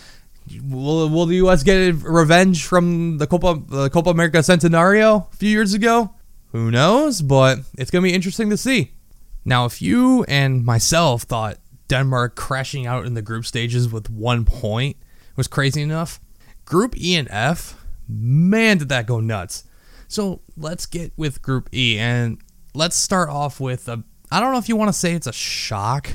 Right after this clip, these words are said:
in any way, or maybe it's not, to be honest with you. Germany, second straight World Cup,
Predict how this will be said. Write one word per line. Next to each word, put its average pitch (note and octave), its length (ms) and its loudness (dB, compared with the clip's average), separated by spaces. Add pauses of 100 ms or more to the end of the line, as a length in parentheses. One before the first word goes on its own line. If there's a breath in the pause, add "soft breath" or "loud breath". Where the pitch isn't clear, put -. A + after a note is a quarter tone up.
(200)
in C#3+ 140 -6
any D3 220 -4
way, D#3+ 260 0
or A#2+ 80 -2
maybe A2 440 -2
it's - 200 -4
not, A#2 540 -2
to G3+ 80 -4
be G#3+ 100 -2
honest A3+ 260 -4
with B3 120 -8
you. C4 160 -6 (440 soft breath)
Germany, B2 600 0 (420 soft breath)
second - 580 -2
straight E3+ 360 -2
World C3 260 0
Cup, A#2 300 -2